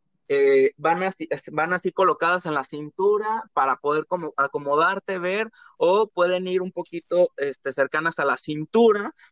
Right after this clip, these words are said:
pon un pie adelante y un pie atrás en caso de que vengan por el lado izquierdo o por el lado derecho,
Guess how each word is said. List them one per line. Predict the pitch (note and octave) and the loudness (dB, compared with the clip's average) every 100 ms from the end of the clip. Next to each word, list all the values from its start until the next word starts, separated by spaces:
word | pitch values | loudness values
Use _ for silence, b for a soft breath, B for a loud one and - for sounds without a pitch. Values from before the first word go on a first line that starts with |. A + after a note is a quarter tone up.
| - | -2
pon | E3 F3+ | 0 0
un | F#3+ | -2
pie | - F#3 | -2 -2
adelante | F#3+ F#3+ F#3+ F#3+ F#3 | 0 -2 -4 -6 -8
y | F3+ | -6
un | F3+ | -6
pie | - F#3 | -2 -2
atrás | F3+ F#3 F3 F3 | 0 -2 -2 -2
en | C#3+ C#3 | -6 -4
caso | C#3+ F3 | -2 0
de | E3 | -2
que | C#3+ C#3+ | 0 -2
vengan | D3+ E3 E3 | 0 -2 2
por | D3+ | 2
el | C#3+ | 4
lado | D3 D#3 | 4 2
izquierdo | E3 - F3+ E3 D#3+ D#3 | -4 -2 0 0 2 0
o | |
por | C3 C3+ | 0 0
el | C3 | 2
lado | D3 D#3+ | 2 2
derecho, | F3 F3+ - F#3 G3 | 0 -2 -2 -2 -2